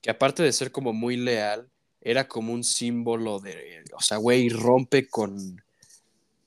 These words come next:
las reglas, o sea, siéntete libre,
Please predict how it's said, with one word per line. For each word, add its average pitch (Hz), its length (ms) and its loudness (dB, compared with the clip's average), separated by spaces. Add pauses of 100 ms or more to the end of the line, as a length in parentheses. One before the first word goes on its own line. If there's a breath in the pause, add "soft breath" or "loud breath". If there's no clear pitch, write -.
(120)
las 101 280 -4
reglas, 117 800 4
o - 20 -6
sea, 92 180 -6
siéntete 117 560 -2
libre, 104 720 -2